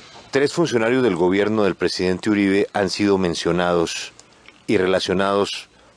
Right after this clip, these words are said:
por eso le pregunto, dentro de lo que se filtra y lo que no se filtra, y usted pues ha tenido que responder con esto concretamente ante autoridades.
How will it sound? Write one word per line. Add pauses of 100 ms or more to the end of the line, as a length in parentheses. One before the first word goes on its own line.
(120)
por
eso
le
pregunto, (460)
dentro
de
lo
que
se
filtra
y
lo
que
no
se
filtra, (520)
y
usted
pues
ha
tenido
que
responder
con
esto
concretamente
ante
autoridades.